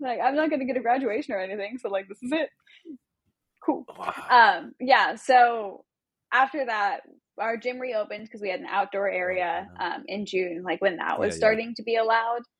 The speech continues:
Speaker 1: And we were lifting, uh, Jesse and I were lifting in my parents' garage. Uh, the owner of our gym let people take home, like, some equipment, like, let us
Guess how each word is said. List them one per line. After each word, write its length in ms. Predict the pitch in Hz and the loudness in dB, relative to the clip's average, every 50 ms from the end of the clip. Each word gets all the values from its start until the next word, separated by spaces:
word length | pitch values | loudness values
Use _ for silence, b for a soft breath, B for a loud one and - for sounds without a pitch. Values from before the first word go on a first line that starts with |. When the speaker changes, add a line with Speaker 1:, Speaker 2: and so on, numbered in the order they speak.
| _ _ _ _ _ - | _ _ _ _ _ 0
Speaker 1:
And 400 | - 196 190 185 180 185 196 202 - | 2 2 2 2 0 -4 -6 -4 0
we 140 | 233 247 254 | 4 6 8
were 120 | 254 247 | 8 10
lifting, 680 | 226 214 202 202 - - 202 190 175 165 160 - - - - | 10 8 6 4 4 4 2 2 2 0 -2 -6 -8 -6 -2
uh, 340 | 180 180 - - - - - 226 233 - - | -2 -2 0 -2 -4 -6 -6 -8 -12 -10 -4
Jesse 320 | - 208 202 202 - 190 | 0 0 0 0 0 -2
and 100 | 180 165 | 0 0
I 320 | 151 - - - - - - - | 0 -2 -2 -2 -4 -6 -6 -2
were 240 | - 190 190 190 | 0 2 4 4
lifting 420 | 190 190 185 185 - 190 185 185 - | 4 4 2 2 4 2 2 2 0
in 200 | - 185 180 180 | -2 -4 -2 -4
my 120 | 170 170 | -4 -6
parents' 300 | - - 185 180 - - | -4 -4 -4 -6 -6 -6
garage. 440 | - - - - - - - - - _ _ _ _ _ _ - | -8 -8 -6 -6 -8 -10 -12 -16 -16 _ _ _ _ _ _ 4
Uh, 280 | 196 190 185 165 160 196 | 6 6 6 4 2 0
the 160 | 214 226 220 | 0 0 2
owner 200 | 220 220 226 226 | 2 2 2 2
of 80 | 214 202 | 2 2
our 160 | 196 196 196 | 2 2 2
gym 260 | 196 202 185 180 185 | 0 -2 -2 -2 -2
let 200 | 185 180 175 - | -4 -6 -6 -6
people 260 | 208 196 - 180 185 | -8 -6 -6 -6 -4
take 220 | - - 190 180 - | -4 -4 -6 -4 -4
home, 220 | 202 175 175 170 | -6 -6 -6 -6
like, 200 | 175 170 - - - - _ | -6 -8 -8 -10 -12 -16 _
some 260 | - 214 196 185 180 | 0 0 0 0 0
equipment, 640 | - 202 - - 240 - - 226 220 214 208 196 - | -6 -6 -2 0 0 0 2 2 2 2 2 0 -2
like, 160 | - 165 - | -4 -4 0
let 180 | - 185 180 170 | 2 2 2 2
us 60 | 180 | 0